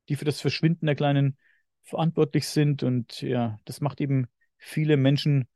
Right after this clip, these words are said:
stutzig. Warum redet der Papst von einer Entführung? Wieso, ne, wieso, wieso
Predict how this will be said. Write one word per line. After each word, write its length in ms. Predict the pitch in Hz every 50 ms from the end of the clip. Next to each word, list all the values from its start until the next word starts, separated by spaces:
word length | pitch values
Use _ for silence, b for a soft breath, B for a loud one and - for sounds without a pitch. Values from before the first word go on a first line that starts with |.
| _
stutzig. 540 | - - - - - 196 190 - - 131 110
Warum 220 | 120 127 139 170 170
redet 240 | 147 156 190 202 180
der 60 | 170
Papst 460 | - - - 160 180 208 - - -
von 120 | - 196 180
einer 80 | 185
Entführung? 540 | 180 165 135 - - 202 254 262 208 151 143
Wieso, 440 | 143 143 143 160 156 156 156 147 143 b b b b b b -
ne, 240 | 156 175 214 214 - _ _ _ _ _
wieso, 420 | - 180 170 160 185 180 180 170 160
wieso 680 | 180 160 151 185 180 175 170 170 170 135 90 -